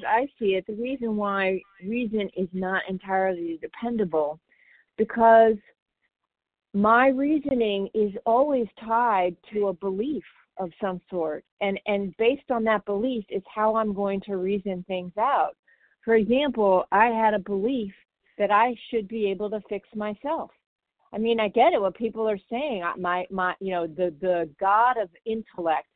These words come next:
of reason, of, of willpower, that was what I grew up with. Not bashing my family or anything, but my dad had two doctorates. It was about education, intellect, and willpower. You know, there's a bazillion, gazillion self-help books out there that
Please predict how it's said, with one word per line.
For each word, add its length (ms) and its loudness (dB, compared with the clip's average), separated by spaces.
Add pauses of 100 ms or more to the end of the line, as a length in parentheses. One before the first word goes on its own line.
(120)
of 200 -2
reason, 680 -2 (120)
of, 180 0 (140)
of 220 0 (200)
willpower, 800 2
that 240 6
was 200 0
what 160 6
I 160 4
grew 180 -2
up 260 0
with. 280 -2 (500)
Not 220 -2
bashing 420 4
my 180 -2
family 440 -4
or 120 -4
anything, 420 -6
but 160 -2
my 160 -2
dad 340 4
had 200 -2
two 140 -4
doctorates. 720 0
It 120 -4
was 180 -6
about 300 2
education, 800 -6
intellect, 560 -2
and 120 -4
willpower. 760 -2 (340)
You 140 0
know, 180 6
there's 240 0
a 80 0
bazillion, 800 -4
gazillion 720 -2
self-help 580 -4
books 320 -6
out 240 -4
there 300 -4
that 140 -8